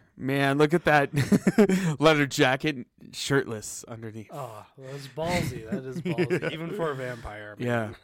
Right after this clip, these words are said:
Speaker 2: Like, e-, even
Speaker 1: I
Speaker 2: if
Speaker 1: love
Speaker 2: I
Speaker 1: how, okay, the left
Speaker 2: and
Speaker 1: guy
Speaker 2: that
Speaker 1: doesn't
Speaker 2: guy's, that guy's, the left guy is clearly also not wearing a shirt under that jacket. He just
Speaker 1: No,
Speaker 2: has
Speaker 1: he's
Speaker 2: his
Speaker 1: just
Speaker 2: jacket zipped
Speaker 1: buttoned
Speaker 2: up.
Speaker 1: up.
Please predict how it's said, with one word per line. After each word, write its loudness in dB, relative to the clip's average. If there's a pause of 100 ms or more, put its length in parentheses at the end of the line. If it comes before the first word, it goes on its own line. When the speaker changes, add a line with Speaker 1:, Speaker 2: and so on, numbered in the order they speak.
(240)
Speaker 2:
Like, -20 (1600)
e-, -6
even 0
Speaker 1:
I 10
Speaker 2:
if 10
Speaker 1:
love 8
Speaker 2:
I 6
Speaker 1:
how, 6
okay, 4
the -2
left 6
Speaker 2:
and 6
Speaker 1:
guy 8
Speaker 2:
that 6
Speaker 1:
doesn't 6
Speaker 2:
guy's, -2 (100)
that 0
guy's, -4
the -12
left -4
guy -4
is -8
clearly -4
also -4
not -10
wearing -14
a -16
shirt -14
under -18
that -18
jacket. -20
He -14
just -2
Speaker 1:
No, 6
Speaker 2:
has 2
Speaker 1:
he's 0
Speaker 2:
his -6
Speaker 1:
just -8
Speaker 2:
jacket -14
zipped -16
Speaker 1:
buttoned -4
Speaker 2:
up. -8
Speaker 1:
up. -20